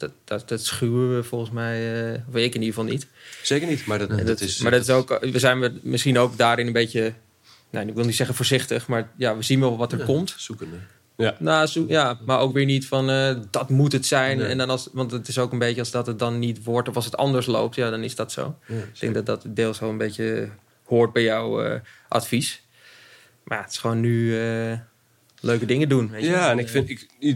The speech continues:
Speaker 2: dat sowieso, maar ik vind het ook wel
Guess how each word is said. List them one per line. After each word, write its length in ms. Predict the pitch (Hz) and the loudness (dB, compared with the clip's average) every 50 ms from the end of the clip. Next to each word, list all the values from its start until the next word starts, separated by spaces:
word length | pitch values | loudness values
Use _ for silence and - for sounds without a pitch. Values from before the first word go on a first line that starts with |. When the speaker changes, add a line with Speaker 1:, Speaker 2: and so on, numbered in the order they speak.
| 104 92 - | 0 -4 0
Speaker 2:
dat 240 | - 117 107 107 - | 2 2 2 2 2
sowieso, 420 | - 107 98 98 92 104 110 127 | 0 2 2 2 2 2 0 0
maar 100 | 127 113 | 0 -2
ik 60 | 104 | -2
vind 180 | - - 104 92 | -2 -2 -2 0
het 100 | 107 95 | 0 -2
ook 140 | 95 - - - 85 90 - _ | -4 -6 -12 -16 -18 -20 -18 _
wel 600 | - 95 85 87 92 90 87 87 87 87 87 | -10 -6 -2 0 2 2 2 2 0 -2 -4